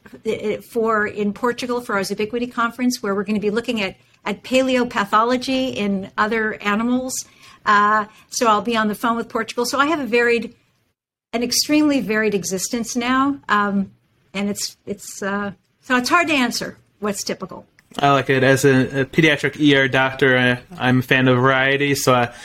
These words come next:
Speaker 2: I need that in my life. It, it's nice to hear you do too. We'll get into some of the topics that you just mentioned, but let's start with your journey. Uh, upon reading a little bit more about you and learning more about you, I think the first thing that stood out to me was that you're a cardiologist and an evolutionary biologist. I think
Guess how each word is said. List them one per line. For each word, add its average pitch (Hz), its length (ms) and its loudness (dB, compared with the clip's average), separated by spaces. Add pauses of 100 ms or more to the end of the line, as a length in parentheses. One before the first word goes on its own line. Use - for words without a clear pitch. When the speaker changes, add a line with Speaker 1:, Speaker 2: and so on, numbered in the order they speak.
(180)
Speaker 2:
I 143 120 2
need 151 160 4
that 139 180 2
in 135 80 0
my 135 200 0
life. 123 300 0
It, 123 140 6
it's 120 240 0
nice 127 220 2
to 123 80 2
hear 127 160 4
you 127 160 2
do 123 160 2
too. 139 480 2 (340)
We'll 147 120 4
get 175 180 2
into 170 240 0
some 160 180 2
of 139 60 2
the 139 60 4
topics 147 460 0
that 131 220 4
you 131 160 4
just 131 260 2
mentioned, 131 360 4
but 143 80 2
let's 160 200 0
start 165 220 2
with 147 160 -2
your 135 80 -2
journey. 113 480 2 (100)
Uh, 107 140 -6
upon 139 720 2
reading 156 280 4
a 147 60 2
little 143 160 2
bit 139 140 2
more 135 180 6
about 135 340 2
you 147 140 -2
and 123 100 2
learning 131 280 6
more 127 120 6
about 127 300 2
you, 120 260 0 (300)
I 131 40 2
think 139 140 2
the 135 80 2
first 175 300 0
thing 170 140 4
that 135 120 2
stood 143 240 2
out 135 180 0
to - 120 0
me 131 140 6
was 120 180 4
that 120 160 2
you're 123 160 4
a 110 120 4
cardiologist 156 880 0
and 135 100 4
an 123 200 2
evolutionary 147 760 2
biologist. 120 720 2
I 107 60 2
think 117 240 0